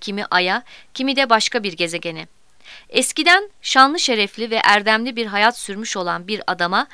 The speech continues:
tanrı, hatta tanrıların en yücesi diye tapanlar da vardır. Ama Ütopyalıların büyük çoğunluğu ve en akıllıları bütün bu putları bırakıp bir tek tanrı bilirler.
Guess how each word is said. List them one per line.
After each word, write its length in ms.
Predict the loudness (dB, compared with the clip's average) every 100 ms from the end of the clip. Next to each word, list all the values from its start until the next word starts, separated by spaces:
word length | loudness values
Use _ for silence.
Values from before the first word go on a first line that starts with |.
| -20 _ -2
tanrı, 420 | 6 6 6 -2 -6 _
hatta 360 | 0 4 4 4
tanrıların 580 | 2 2 2 -2 -2 -4
en 160 | -4
yücesi 460 | -4 -4 -6 -6 -6
diye 160 | -4 -4
tapanlar 600 | -4 2 2 4 2 0
da 120 | -2
vardır. 400 | -2 -4 -10 -14 -18 -20 -20 -20 0
Ama 260 | 4 4 2
Ütopyalıların 840 | -2 -2 -2 0 0 0 -2 -4
büyük 240 | -6 -6 -4
çoğunluğu 500 | -4 -4 -6 -6 -4
ve 180 | -4 -2
en 180 | -2 -2
akıllıları 680 | -6 -8 -8 -4 -4 -4 -8 -20 _ -12
bütün 300 | -6 -4 -4
bu 80 | -6
putları 500 | -10 -6 -4 -2 -2
bırakıp 340 | -4 -4 -8 _ _ -4
bir 140 | -4
tek 260 | -2 -4 -2
tanrı 300 | 0 0 -2
bilirler. 460 | -4 -6 -6 -8